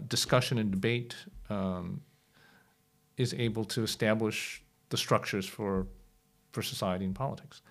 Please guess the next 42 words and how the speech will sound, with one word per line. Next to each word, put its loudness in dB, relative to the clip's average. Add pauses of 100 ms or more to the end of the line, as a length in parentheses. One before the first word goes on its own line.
(560)
And 4
based 8
on 6
that, 6
he 0
imagines 6
a 0
kind 0
of 0
world 4
of -6
such, -2 (340)
you 2
know, 4 (200)
a, -2
a -2
kind 2
of 0
progress 8
where 0
you 0
get 2
a 4
world 6
of -6
such, -2 (460)
um, 2 (160)
states. 2 (140)
And 0
then 2 (320)
he 4
doesn't, 8
he 4
doesn't 8
say 6
that 4 (160)
we 4
would 4
have 4
a 6
world 8
state. -4